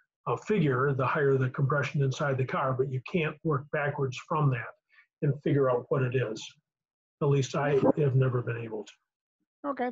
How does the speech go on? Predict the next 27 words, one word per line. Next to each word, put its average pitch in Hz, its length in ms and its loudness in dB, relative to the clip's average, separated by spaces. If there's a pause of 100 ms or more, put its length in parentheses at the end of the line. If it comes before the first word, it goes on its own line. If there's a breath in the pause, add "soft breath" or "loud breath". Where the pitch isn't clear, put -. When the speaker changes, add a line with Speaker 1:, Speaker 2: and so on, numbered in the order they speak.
(100)
Speaker 2:
thank 220 240 -4
you. 285 180 -2 (520)
Speaker 1:
You're 170 80 4
welcome. 160 500 0 (540)
So 190 240 0
from 160 240 2
Mel 214 240 2
Goldberg, 190 640 2 (800)
so 151 720 2 (160)
you 180 160 4
can 175 180 2
unmute 170 560 2
yourself, 180 640 0 (140)
Mel, 185 260 2
if 175 160 0
you're 160 100 2
there. 175 240 2
An 175 80 0
M 196 160 4
G 196 260 4
A 202 140 6
clutch 214 380 -2 (420 soft breath)
whirl 262 400 4
noise 113 460 0
when 175 140 2
I'm 165 180 2
stationary 156 960 0